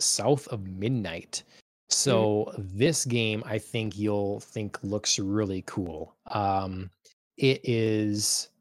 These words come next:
Speaker 1: a game from Compulsion Games.
Speaker 2: Mm-hmm.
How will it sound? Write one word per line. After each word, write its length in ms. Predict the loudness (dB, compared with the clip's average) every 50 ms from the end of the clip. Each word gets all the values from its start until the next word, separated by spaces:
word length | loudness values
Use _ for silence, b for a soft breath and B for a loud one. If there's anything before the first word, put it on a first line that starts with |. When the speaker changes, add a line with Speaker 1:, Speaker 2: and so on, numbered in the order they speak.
| _ _ _ _ _ _ _ -8
Speaker 1:
a 40 | -8
game 640 | -6 -2 0 2 2 4 4 2 2 2 2 2 0
from 420 | -2 -2 -2 0 0 2 0 -2
Compulsion 1120 | -4 -4 -4 -4 -4 -4 -2 0 2 4 4 4 2 2 2 4 4 4 2 0 -2 -6 _ -4 0
Games. 580 | 0 2 2 2 2 2 2 2 2 2 2
Speaker 2:
Mm-hmm. 120 | 0 0